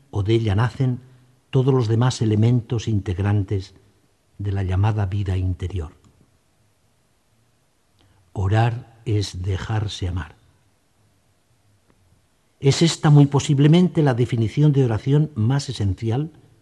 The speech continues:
y la más comprensible al mismo tiempo, la que mejor expresa el secreto último de la oración cristiana.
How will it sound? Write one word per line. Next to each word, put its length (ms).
y 140
la 140
más 200
comprensible 920
al 140
mismo 280
tiempo, 460
la 160
que 80
mejor 260
expresa 460
el 100
secreto 540
último 420
de 80
la 120
oración 360
cristiana. 680